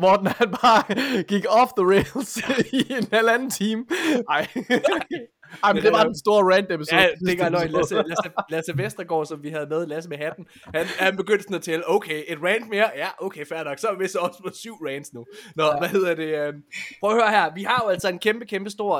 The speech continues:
Speaker 2: øh, hvad hedder det, annoncering. Det er faktisk noget, vi har sådan siddet og haft lidt kørende i noget tid.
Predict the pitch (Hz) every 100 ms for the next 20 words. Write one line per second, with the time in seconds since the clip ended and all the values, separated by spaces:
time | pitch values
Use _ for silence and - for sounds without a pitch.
0 | 131 139 135 135 147 135 135 131 147 143
1 | 139 190 139 127 175 202 196 202 208 180
2 | 135 180 160 - 135 214 160 135 147 196
3 | 190 196 214 196 135 120 285